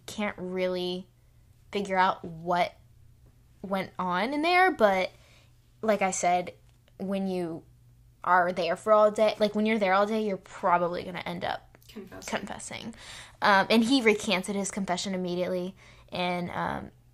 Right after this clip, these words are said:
Speaker 1: but it still was used to arrest and convict him. I did also wanna point out that he, at the very beginning of the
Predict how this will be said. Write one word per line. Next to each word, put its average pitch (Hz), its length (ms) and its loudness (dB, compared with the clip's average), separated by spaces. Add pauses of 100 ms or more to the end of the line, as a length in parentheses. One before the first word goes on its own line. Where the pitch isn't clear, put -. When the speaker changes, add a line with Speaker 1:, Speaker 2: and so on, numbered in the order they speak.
(140)
Speaker 1:
but - 140 10
it 214 140 4
still 214 260 2
was 185 160 -4
used 180 280 -6
to 175 360 -4 (140)
arrest 175 400 -2
and 170 100 -6
convict - 460 -10
him. 226 300 -2 (600)
I 254 180 4 (180)
did 226 160 4
also 254 240 8
wanna 254 160 0
point 269 200 0
out 254 220 0
that 214 160 2
he, 233 360 -2
at 220 120 2
the 226 80 -2
very 202 240 4
beginning 196 420 0
of 190 180 -2
the 190 420 -2